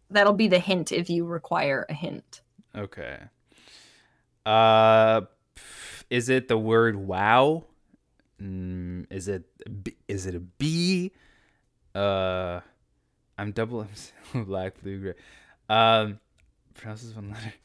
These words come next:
Speaker 2: Pronounce as one letter. So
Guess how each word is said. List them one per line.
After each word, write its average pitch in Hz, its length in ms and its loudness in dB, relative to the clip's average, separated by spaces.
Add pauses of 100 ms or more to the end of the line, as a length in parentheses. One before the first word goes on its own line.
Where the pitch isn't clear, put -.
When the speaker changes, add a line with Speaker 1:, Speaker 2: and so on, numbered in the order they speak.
(260)
Speaker 2:
Pronounce 147 420 2
as 117 240 0
one 117 280 2
letter. 98 420 -2 (280)
So 123 460 4